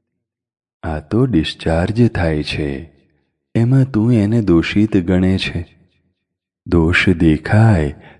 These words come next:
તેનું પ્રતિક્રમણ કરવું. જ્યાં સુધી જગતમાં કોઈ પણ જીવ દોષિત દેખાય છે, ત્યાં સુધી સમજવું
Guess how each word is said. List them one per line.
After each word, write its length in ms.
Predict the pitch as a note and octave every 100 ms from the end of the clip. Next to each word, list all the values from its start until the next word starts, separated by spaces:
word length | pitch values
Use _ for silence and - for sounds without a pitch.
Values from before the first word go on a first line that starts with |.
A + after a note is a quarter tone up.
| -
તેનું 260 | C#3 D3+
પ્રતિક્રમણ 800 | D3 E2+ D#2 E2+ F2+ B2 B2+ B2+
કરવું. 600 | G#2+ E2 E2 D#2 D2 C#2+ D#2+ _ _ _ _ _ _ _ _ _ -
જ્યાં 240 | E2+ F2
સુધી 720 | F2+ E2 D#2+ F2+ G2+ E2 C#2+ D2 _ _ _ -
જગતમાં 680 | G2+ F#2 A2+ A2+ B2 B2 C3
કોઈ 400 | - E2 E2+ F2
પણ 280 | F2 C3 C3
જીવ 340 | G2+ G#2 A2+
દોષિત 640 | F#2+ D#2+ D#2 - G2 G#2+
દેખાય 560 | G2+ E2+ D#2 - F#2+ G#2+
છે, 420 | - A#2+ F#2 D2 C#2 _ _ _ _ _ _
ત્યાં 200 | G2+ G2+
સુધી 380 | G#2 F#2+ E2 G#2+
સમજવું 1000 | - F2 E2 F2 E2 G#2 A#2 F2+ D2